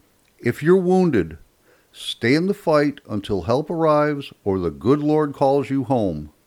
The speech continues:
Officer Zaborovin said, "There was no time to be scared. It's not a macho thing. There's so much going on.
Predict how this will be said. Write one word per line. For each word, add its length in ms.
Officer 480
Zaborovin 720
said, 380
"There 140
was 200
no 240
time 380
to 140
be 120
scared. 600
It's 240
not 180
a 40
macho 440
thing. 340
There's 200
so 240
much 200
going 300
on. 400